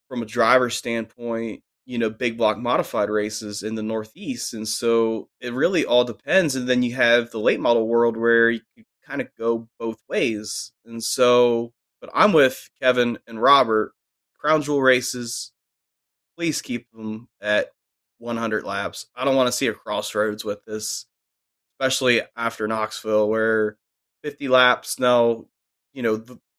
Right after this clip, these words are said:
the reason why it was cut to fifty from seventy-five was because of the blistering tire temps. I have no issue with that. I have absolutely zero problem with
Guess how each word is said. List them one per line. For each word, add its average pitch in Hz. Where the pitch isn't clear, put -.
the 135
reason 151
why 139
it 123
was -
cut -
to 117
fifty 127
from 117
seventy-five 127
was 117
because 120
of 113
the 110
blistering 113
tire 135
temps. 117
I 120
have 117
no 117
issue 92
with 85
that. -
I 117
have 113
absolutely 117
zero 113
problem 107
with 104